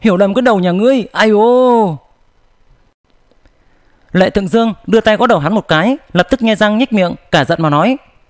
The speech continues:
"Lão tử lo lắng người của Quỷ Vương Tông tới tìm ngươi gây chuyện, cho nên mới ngàn dặm xa xôi chạy tới xem ngươi như thế nào. Ta ở cái nơi khỉ ho cỏ gáy này của ngươi đúng bảy ngày, bảy ngày rồi kìa. Lúc nào ta cũng ngóng trông ngươi trở về để gặp mặt ngươi. Ngươi thì hay lắm rồi,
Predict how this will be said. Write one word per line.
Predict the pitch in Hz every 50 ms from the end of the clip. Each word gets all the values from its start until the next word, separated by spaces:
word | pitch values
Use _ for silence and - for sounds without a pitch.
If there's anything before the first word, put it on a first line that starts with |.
| _ _ _ _ _ _ _ _ _ _ _ _ -
"Lão | 127 147 190 240
tử | - - 165 117
lo | 135 165 175
lắng | 165 170 233 240
người | 196 170 160
của | - 143
Quỷ | - - 139 131
Vương | 107 190 208 202
Tông | - - 214 233 233 160 - - _
tới | - 175 233 269
tìm | - 214 160
ngươi | 170 202
gây | 190 214 208
chuyện, | - - 165 185 202 - - _ _ _ -
cho | 202 196
nên | 185 180
mới | 196 233
ngàn | 247 220 165 143
dặm | 160 185 180
xa | - 208 196
xôi | - 202 196 190
chạy | 190 - 190 170
tới | - 185 220
xem | - 233 214 214
ngươi | 208 202
như | 202 214
thế | - 247
nào. | 240 190 160 180 185 156 120 - _ _ _ _ _ _ _ _ _ _ -
Ta | - 185
ở | 190 180 147
cái | - - 196
nơi | 202 202
khỉ | - - 160
ho | 139 156 185 185
cỏ | - 151
gáy | 127 170 233
này | 247 214
của | - 160 143
ngươi | 147 165 185 180
đúng | 175 180 233 254
bảy | 240 165 135
ngày, | 139 160 180 202 160 - _ _ -
bảy | - 190 170
ngày | 160 190 196 180
rồi | 180 180
kìa. | - 190 190 214 208 156 120 - _ _ _ _ _ _ _ -
Lúc | 196 269 - -
nào | 190 160 123
ta | - 165
cũng | - 220 220
ngóng | 202 214 247
trông | - 226 208 208
ngươi | 208 202
trở | - 175 143
về | 123 160 180 196 156 - - _ _ -
để | 175 170
gặp | 196 -
mặt | - - - -
ngươi. | 202 220 247 269 208 127 113 _ _ _ _ _ _ _ _
Ngươi | - 160 180 190 190
thì | 180 151
hay | 139 175 -
lắm | 180 208 254 262
rồi, | 233 170 226 208 147